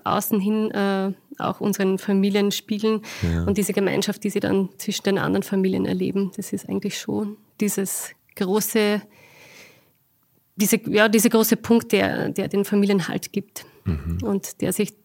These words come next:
Speaker 1: auch in diesem Gästebuch immer wieder spiegelt.
Speaker 2: Wahnsinn, schön.
Speaker 1: Mhm.
Speaker 2: Und das ist ja sicherlich eines von vielen, weil wenn du jetzt gerade,
Speaker 1: Mhm.
Speaker 2: hast du gerade erzählt, wie viele Familien bei euch ein Zuhause auf Zeit finden,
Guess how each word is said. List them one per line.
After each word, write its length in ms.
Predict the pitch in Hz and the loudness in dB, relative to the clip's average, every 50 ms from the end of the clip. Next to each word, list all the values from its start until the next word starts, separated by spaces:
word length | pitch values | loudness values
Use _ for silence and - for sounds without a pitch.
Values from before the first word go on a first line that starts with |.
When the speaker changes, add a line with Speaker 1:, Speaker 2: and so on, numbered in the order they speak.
| _ - 294 285 311 - | _ -12 -12 -10 -4 0
Speaker 1:
auch 200 | 170 185 - - | 0 0 2 0
in 80 | 214 | -2
diesem 200 | 196 202 - 220 | -2 0 -2 0
Gästebuch 500 | - 190 185 - - 202 - - 190 - | 0 0 -2 -2 -4 -6 -6 -6 -8 -6
immer 240 | - - 190 185 185 | -4 -4 -2 -2 0
wieder 200 | 190 190 196 190 | -2 -2 -2 -4
spiegelt. 420 | - - - 208 196 202 - - - _ _ _ _ _ _ _ _ _ _ _ _ _ - | -6 -4 -6 -6 -6 -6 -10 -12 -18 _ _ _ _ _ _ _ _ _ _ _ _ _ -8
Speaker 2:
Wahnsinn, 420 | - - 76 78 76 78 76 - - | -6 -4 -2 -2 -2 -2 -4 -6 -4
schön. 360 | - - - 220 220 220 220 233 247 | -2 0 2 4 4 4 2 0 -2
Speaker 1:
Mhm. 80 | 262 - - - - - - | -2 -4 -8 -12 -12 -8 -2
Speaker 2:
Und 180 | - - 180 - | 2 2 4 4
das 120 | - - | 2 2
ist 180 | - 101 - - | 2 2 4 4
ja 340 | 101 95 92 92 92 - - | 6 6 6 6 4 2 0
sicherlich 640 | - 92 90 - - 110 101 95 92 92 - - - | -2 0 0 2 4 4 6 6 6 4 2 2 0
eines 300 | 101 98 101 101 98 - | 2 4 4 4 4 4
von 160 | - 117 117 | 4 4 4
vielen, 540 | - - - 147 123 120 131 135 135 127 101 | 4 4 6 8 8 8 8 8 6 6 6
weil 220 | 92 92 95 95 87 | 6 6 6 6 6
wenn 160 | 95 98 101 | 6 6 6
du 60 | 101 101 | 6 6
jetzt 140 | 90 - | 4 4
gerade, 400 | - 120 117 113 101 98 92 92 | 4 4 6 8 8 8 6 6
Speaker 1:
Mhm. 140 | 95 98 104 - _ - | 4 0 -4 -8 _ -6
Speaker 2:
hast 140 | - - | -2 0
du 60 | - 92 | 2 2
gerade 160 | 92 95 92 | 4 4 4
erzählt, 380 | 92 92 - - 95 95 87 | 4 2 4 4 4 4 6
wie 120 | 92 104 98 | 4 4 2
viele 320 | - - 110 120 117 113 | 4 4 4 6 6 6
Familien 460 | - - 95 95 101 107 104 104 98 | 6 6 6 6 6 6 6 6 6
bei 80 | 90 90 | 6 6
euch 180 | 80 - - 104 | 4 4 4 2
ein 80 | 98 | 0
Zuhause 360 | - - 82 82 95 92 92 | 2 0 2 2 2 2 2
auf 80 | 85 - | 0 0
Zeit 280 | - - 73 78 - - | 0 0 0 0 0 0
finden, 380 | - 101 92 85 87 90 87 | 0 0 0 2 0 -2 -2